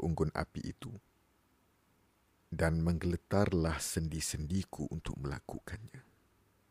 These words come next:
Aku kembali dalam keadaan masih belum melakukan arahan itu.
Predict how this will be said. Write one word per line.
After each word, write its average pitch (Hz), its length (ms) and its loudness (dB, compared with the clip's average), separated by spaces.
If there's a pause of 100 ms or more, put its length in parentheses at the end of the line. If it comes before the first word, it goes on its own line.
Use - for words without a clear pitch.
(1000)
Aku - 240 0
kembali 101 480 6
dalam 87 320 4
keadaan 85 400 0
masih 78 400 0
belum 87 640 4
melakukan 76 560 -2
arahan 73 480 -4
itu. - 240 -8